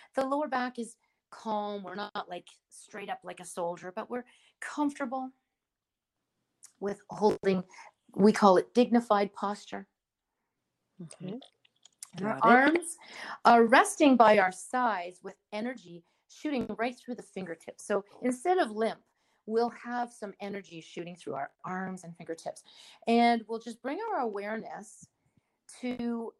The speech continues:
Speaker 1: uh, our breathing and without changing it. So we don't have to suck in a big,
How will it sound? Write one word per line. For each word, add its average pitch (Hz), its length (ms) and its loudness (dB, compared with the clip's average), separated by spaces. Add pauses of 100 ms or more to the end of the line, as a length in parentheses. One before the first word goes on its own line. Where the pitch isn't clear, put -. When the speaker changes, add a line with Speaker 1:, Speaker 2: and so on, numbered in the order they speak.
(400)
Speaker 1:
uh, 180 440 -4
our 185 120 -4
breathing 160 720 -12
and 240 360 2
without 311 300 0
changing 214 480 -8
it. 151 100 -20
So 202 100 -12
we 202 60 -6
don't 220 120 -8
have 214 140 -14
to 190 60 -20
suck 196 260 -12
in 202 100 -8
a 170 60 -16 (160)
big, 196 180 -18